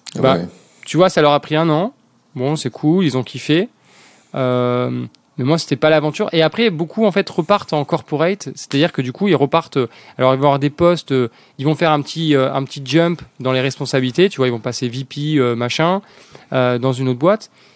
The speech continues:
Speaker 2: Mais c'était pas le parcours que je voulais, en fait. Moi, le
Speaker 1: Ouais.
Speaker 2: parcours que je veux, c'est, c'est dans la durée.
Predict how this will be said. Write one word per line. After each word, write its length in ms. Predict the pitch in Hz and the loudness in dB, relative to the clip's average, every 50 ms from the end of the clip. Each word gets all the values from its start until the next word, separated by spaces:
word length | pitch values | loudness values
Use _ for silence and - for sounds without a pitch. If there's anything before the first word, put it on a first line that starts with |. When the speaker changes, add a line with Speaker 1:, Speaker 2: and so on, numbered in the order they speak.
| _ _ - _ _ - | _ _ -20 _ _ -2
Speaker 2:
Mais 460 | 139 147 156 170 196 214 233 233 233 _ _ _ _ - | 0 4 6 6 6 4 2 0 -4 _ _ _ _ -18
c'était 220 | 165 - - 151 | -12 -4 -2 -2
pas 160 | - - 202 | 2 4 2
le 60 | 208 165 | 2 2
parcours 320 | - 156 135 - - 160 | 0 -2 -2 -2 -8 -6
que 120 | - 151 | -4 -2
je 80 | 139 123 | -2 -2
voulais, 200 | 139 147 135 127 | -2 -2 -2 -2
en 80 | 120 113 | -2 -4
fait. 280 | - 135 127 - - _ _ _ _ _ - - | -8 -12 -14 -14 -20 _ _ _ _ _ -8 -4
Moi, 220 | 131 139 156 156 | 0 4 4 6
le 100 | 151 139 | 6 4
Speaker 1:
Ouais. 60 | 98 | 4
Speaker 2:
parcours 380 | 92 156 143 - - 160 147 143 | 2 0 0 0 -2 -2 -2 0
que 140 | - 151 139 | 0 -2 0
je 120 | 120 135 | 0 2
veux, 200 | 156 180 196 202 | 4 6 6 4
c'est, 180 | - - 143 127 | 2 0 -6 -6
c'est 180 | - - 131 | -6 -6 -6
dans 140 | 120 127 135 | -2 0 2
la 120 | 131 131 | 2 2
durée. 460 | 127 120 127 139 139 160 175 196 220 | 0 -2 -2 0 2 2 2 2 0